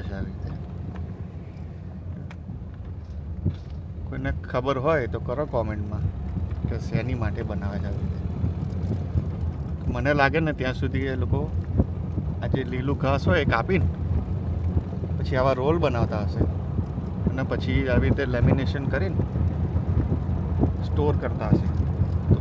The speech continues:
વિન્ટરમાં એ લોકોને ગાયો માટે ચાલે. હા, તો અત્યારે ટાઈમ થયો છે સાડા ચાર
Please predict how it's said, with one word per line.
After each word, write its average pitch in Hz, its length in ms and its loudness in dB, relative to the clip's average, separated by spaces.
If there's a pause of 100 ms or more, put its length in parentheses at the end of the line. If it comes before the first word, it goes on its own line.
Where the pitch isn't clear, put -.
વિન્ટરમાં 131 600 6
એ - 80 6
લોકોને - 300 4 (1200)
ગાયો 127 300 4
માટે - 220 4 (440)
ચાલે. 120 260 4 (3250)
હા, 135 120 2
તો 170 140 6
અત્યારે 143 280 4
ટાઈમ 139 320 4 (100)
થયો 147 220 6 (100)
છે 131 80 4 (200)
સાડા 139 340 4
ચાર 101 180 2